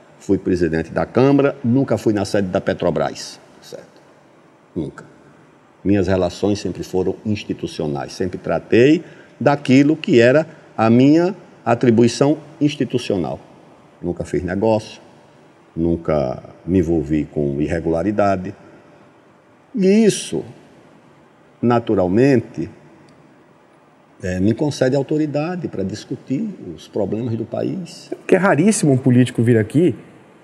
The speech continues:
Speaker 2: e dizer o que o senhor tá dizendo, porque o senhor tá se colocando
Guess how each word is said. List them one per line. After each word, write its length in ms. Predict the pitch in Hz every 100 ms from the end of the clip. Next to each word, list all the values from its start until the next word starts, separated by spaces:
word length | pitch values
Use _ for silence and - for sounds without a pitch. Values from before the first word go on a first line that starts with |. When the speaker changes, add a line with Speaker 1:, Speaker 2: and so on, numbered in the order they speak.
| _ -
Speaker 2:
e 80 |
dizer 280 | 139 160 147
o 60 | 233
que 60 |
o 20 | -
senhor 100 | 131
tá 100 | 113
dizendo, 180 | 107 104
porque 80 | -
o 20 |
senhor 120 | 127
tá 180 | 156 160
se 120 | - 160
colocando 640 | 185 170 160 139 127 113